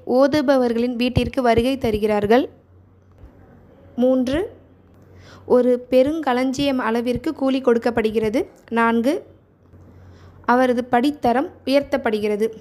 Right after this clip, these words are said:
அதாவது அவருடைய மதிப்பு உயர்த்தப்படுகிறது. ஐந்து, அவருக்கு அல்லாஹ் சுவனத்தில்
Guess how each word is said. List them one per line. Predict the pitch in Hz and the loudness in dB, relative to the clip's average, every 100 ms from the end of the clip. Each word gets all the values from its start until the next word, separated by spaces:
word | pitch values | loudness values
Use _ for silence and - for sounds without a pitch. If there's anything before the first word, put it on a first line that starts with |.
| - | -16
அதாவது | - 220 226 220 233 302 - - - - | -8 -4 -2 -2 -2 -2 -6 -20 -20 -8
அவருடைய | - 240 240 240 277 | -4 0 0 0 0
மதிப்பு | 240 233 294 359 320 | -2 -2 -2 -2 0
உயர்த்தப்படுகிறது. | 262 262 254 233 220 214 208 214 220 - - _ _ _ _ - - - - - - | 0 -2 -4 -4 -4 -2 0 0 -2 -8 -20 _ _ _ _ -20 -20 -20 -20 -18 -4
ஐந்து, | 233 262 277 320 - - - | 0 2 2 0 -4 -20 -6
அவருக்கு | 233 240 233 233 - 427 - - _ _ - - - - - 226 | -2 0 0 0 -4 -6 -6 -20 _ _ -20 -20 -20 -20 -4 0
அல்லாஹ் | 254 277 269 | 2 4 2
சுவனத்தில் | 277 262 277 294 247 262 277 415 | 0 0 2 2 -2 -2 -2 -2